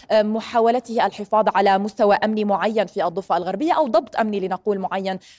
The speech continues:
في، آه، الضفة الغربية. أيضًا قبل أيام كان هناك اجتماع لمجلس وزراء الاحتلال أعرب فيه قادة، آه، آه، لنقل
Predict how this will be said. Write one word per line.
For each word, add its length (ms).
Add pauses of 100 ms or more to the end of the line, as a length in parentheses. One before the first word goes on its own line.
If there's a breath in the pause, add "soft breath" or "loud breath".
في، 260
آه، 240
الضفة 320
الغربية. 540
أيضًا 240
قبل 220
أيام 240
كان 180
هناك 320
اجتماع 420
لمجلس 500
وزراء 640
الاحتلال 540 (340 loud breath)
أعرب 380
فيه 420 (300 loud breath)
قادة، 480
آه، 240 (500)
آه، 20
لنقل 560